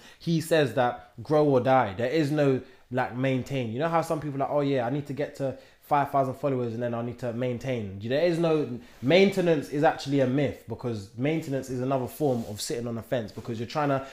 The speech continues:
not make more progress, but you're not making a decision to go back down, or you can't unmake progress, but you know what I'm trying to say.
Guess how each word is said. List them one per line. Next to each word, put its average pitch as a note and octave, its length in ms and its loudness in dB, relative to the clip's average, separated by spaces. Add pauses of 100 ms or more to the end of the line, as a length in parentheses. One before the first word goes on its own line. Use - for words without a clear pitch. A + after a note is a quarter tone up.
(120)
not C3+ 240 2
make C3+ 200 0
more C#3 160 4
progress, C3 520 2
but A2 140 -6
you're A#2 100 -4
not C3+ 160 -2
making B2+ 260 -4
a B2 40 -6
decision A#2 360 -8
to B2 120 -10
go B2+ 220 0
back A#2+ 200 -4
down, A#2 380 -4
or A2+ 240 -4 (280)
you A2+ 120 -6
can't B2 220 -2 (200)
unmake B2 400 0
progress, G#2+ 380 -4
but G#2+ 100 -10
you C3 100 -4
know C#3+ 60 -2
what B2+ 60 -2
I'm A2+ 60 -8
trying B2+ 140 -6
to A2 40 -6
say. A#2 320 -4